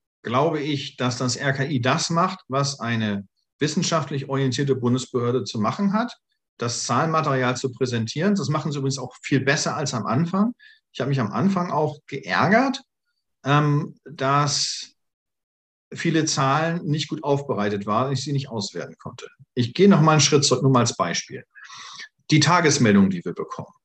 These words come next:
das sind ja nicht tatsächlich die Infektionen, die gestern gemeldet worden sind, sondern das sind Infektionen von gestern, von vorgestern, von vor drei Tagen, von vor fünf Tagen.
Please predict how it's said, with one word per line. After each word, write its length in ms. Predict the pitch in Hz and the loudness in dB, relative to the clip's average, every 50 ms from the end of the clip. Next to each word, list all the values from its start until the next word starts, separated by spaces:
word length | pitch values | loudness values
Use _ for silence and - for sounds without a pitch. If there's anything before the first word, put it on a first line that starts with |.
| _ _ _ - | _ _ _ -4
das 120 | 98 - | 0 2
sind 140 | - 165 151 | 2 4 4
ja 80 | 170 165 | 4 4
nicht 160 | 147 139 - | 4 4 2
tatsächlich 300 | 151 139 170 165 151 147 | 2 4 4 2 2 2
die 60 | 165 | 2
Infektionen, 720 | 151 135 - 143 135 - - - 160 143 143 147 151 143 | 2 4 2 2 2 2 2 4 6 6 6 6 4 2
die 140 | 135 135 131 | 0 0 2
gestern 400 | 143 135 135 135 - 120 110 101 | 4 4 4 4 2 2 2 2
gemeldet 440 | 98 90 87 85 85 85 85 _ - | 2 0 -2 -4 -6 -6 -8 _ -6
worden 240 | 92 92 92 92 | -4 -4 -4 -2
sind, 300 | 90 98 104 - 196 - - _ _ _ _ _ _ _ _ - - - | 2 4 4 4 4 2 0 _ _ _ _ _ _ _ _ -20 -6 0
sondern 200 | - 127 139 143 | 2 4 4 4
das 80 | 139 | 4
sind 80 | 180 160 | 4 4
Infektionen 400 | 139 143 139 139 - 151 135 123 | 4 4 4 4 4 4 4 4
von 340 | - 131 123 127 131 - - _ - | 4 2 2 2 2 0 -2 _ 0
gestern, 640 | - 190 196 190 - - 165 156 156 156 151 143 | 2 2 4 2 2 0 0 2 2 0 0 -2
von 180 | - 127 113 107 | -2 -2 -2 -2
vorgestern, 800 | - - 202 175 156 151 143 139 - - 139 135 131 131 131 135 | -2 0 0 0 0 0 -2 -2 -2 -2 -2 -2 -2 -2 -2 -4
von 160 | 139 131 117 | -4 -4 -2
vor 160 | 131 123 123 | -4 -4 -2
drei 300 | 131 131 139 156 151 147 | -2 -2 -2 0 -2 -2
Tagen, 520 | 147 - 127 123 120 117 120 120 120 120 | -4 -2 0 0 0 0 0 -2 -4 -6
von 240 | 117 - 127 127 117 | -6 -6 -8 -8 -6
vor 120 | - 110 101 | -8 -8 -6
fünf 260 | - 101 90 95 - | -4 -4 -4 -4 -6
Tagen. 320 | - - - - - _ | -8 -8 -8 -10 -12 _